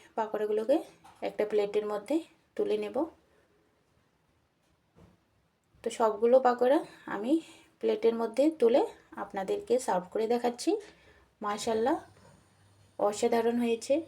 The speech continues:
খেতেও কিন্তু দারুণ হয়েছে। তো আপনারাও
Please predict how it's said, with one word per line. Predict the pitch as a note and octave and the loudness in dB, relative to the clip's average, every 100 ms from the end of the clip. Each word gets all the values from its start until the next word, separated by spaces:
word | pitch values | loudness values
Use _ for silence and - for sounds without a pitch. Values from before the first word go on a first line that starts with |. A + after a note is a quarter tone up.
| - _ _ _ _ - | -10 _ _ _ _ -2
খেতেও | A3+ B3 B3+ B3+ | 2 8 8 6
কিন্তু | B3 A#3+ D#4+ G#4 - _ _ _ - G3+ | -2 2 2 0 -6 _ _ _ -14 -2
দারুণ | F3+ G3+ A#3 B3+ | 0 2 2 2
হয়েছে। | B3 A#3+ D4 E4 - _ _ _ - _ _ _ _ _ _ _ _ - - | 2 0 -2 -4 -6 _ _ _ -20 _ _ _ _ _ _ _ _ -18 -4
তো | G#3+ G#3+ G#3+ - - - G#3 | -2 -2 -4 -18 -16 -8 -8
আপনারাও | - A3 A#3 | -6 -2 2